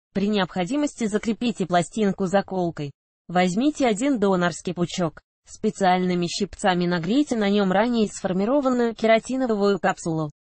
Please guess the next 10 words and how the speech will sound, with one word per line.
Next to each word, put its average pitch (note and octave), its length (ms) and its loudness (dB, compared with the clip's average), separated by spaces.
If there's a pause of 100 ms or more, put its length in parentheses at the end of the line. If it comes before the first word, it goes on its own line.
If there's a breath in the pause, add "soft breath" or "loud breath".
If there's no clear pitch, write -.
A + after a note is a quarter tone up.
(200)
Сделав F#3+ 480 -2
небольшой G3+ 580 2
отступ - 320 -4
от - 140 -6
корней, A3+ 480 0
совместите G#3 720 -2
обе F3+ 240 2
пряди, C4 440 0
свою F3 340 -2
наращиваемую. F3 920 0